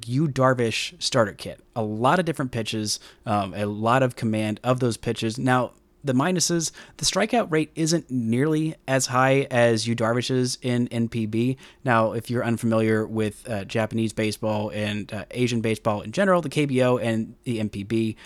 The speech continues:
um, both of those leagues are very hard to strike out hitters. There's a lot more contact-oriented hitters, a lot more, a lot less swing and miss, even if the stuff, um, it's, it's possible for pitchers to have a much higher strikeout rate in M L B than it is in the K B O or N P B,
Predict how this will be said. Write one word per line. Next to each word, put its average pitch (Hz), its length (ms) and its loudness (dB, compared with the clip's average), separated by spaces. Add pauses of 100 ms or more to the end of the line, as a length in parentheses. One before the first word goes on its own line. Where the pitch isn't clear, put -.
(160)
um, 98 200 -4
both 123 240 2
of 127 80 -6
those 120 260 2
leagues 113 340 0
are 110 140 -4
very 123 280 0
hard 127 360 -2
to - 80 -10
strike 113 360 -4
out 107 120 -4
hitters. 127 380 -2
There's 107 160 -6
a 104 60 -6
lot 113 260 -2
more 113 400 2 (320)
contact-oriented 147 960 0
hitters, 143 280 0
a 127 60 -10
lot 127 320 -4
more, 120 600 0
a 117 140 -6
lot 151 200 0
less 123 400 0
swing 117 300 -4
and 104 100 -4
miss, 113 320 0
even 135 200 0
if 117 100 -4
the 104 80 -8
stuff, - 420 -2 (360)
um, 101 340 -4 (320)
it's, 143 280 -4 (240)
it's 147 160 -4
possible 143 460 0
for 117 80 -2
pitchers 117 240 0
to 113 60 -4
have 113 120 2
a 107 60 -2
much 110 240 -2
higher 113 220 -2
strikeout 110 340 -4
rate 107 240 -4 (140)
in 113 360 2 (240)
M 113 120 -2
L 101 80 -4
B 151 440 2
than 131 180 2
it 117 60 2
is 110 380 2
in 110 200 -4
the 101 40 -6
K 107 180 -4
B 104 160 -4
O 104 120 -4
or 104 180 -8
N 98 140 -8
P 101 140 -10
B, 113 340 0